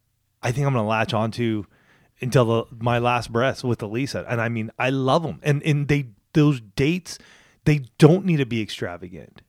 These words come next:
They don't. Some of the most extravagant ones I think we've gone on, I, I, I probably barely remember 'em. But the ones that we've done at home and the, when the kids were young and we would just sit on our living room floor with the,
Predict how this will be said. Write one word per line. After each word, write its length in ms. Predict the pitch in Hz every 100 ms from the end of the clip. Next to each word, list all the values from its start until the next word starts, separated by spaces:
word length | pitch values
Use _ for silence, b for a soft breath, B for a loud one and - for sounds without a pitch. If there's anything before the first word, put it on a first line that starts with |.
| -
They 160 | 160
don't. 560 | 135 107 170 190 - - _ _
Some 180 | - 196
of 60 | 190
the 80 |
most 220 | 180 175 175
extravagant 600 | - 170 156 175 160 151
ones 260 | 151 147
I 80 | 151
think 160 | 156 147
we've 180 | 151 123
gone 220 | 147 185
on, 160 | 160 151
I, 120 | 147 b b b
I, 100 | 147 -
I 40 | 127
probably 240 | 143 175
barely 420 | 123 117 147 156
remember 480 | 151 147 151 196 180
'em. 120 | - - _ _ _ _ _ -
But 160 | 151
the 80 | 160
ones 340 | 135 147 170
that 140 | 175 151
we've 160 | 160
done 180 | 135 143
at 120 | 143
home 300 | - 127 120
and 160 | 117 120
the, 80 | 120
when 260 | 127 123 123
the 100 | 117
kids 340 | - 143 139
were 140 | 143
young 400 | 151 123 110 110
and 160 | 113 110
we 80 | 120
would 140 | 160
just 180 | 127 117
sit 280 | - - 185
on 120 | 202
our 140 | 180 175
living 260 | 151 151
room 220 | 151 143
floor 400 | 135 131 131 131
with 160 | 127 123
the, 160 | 120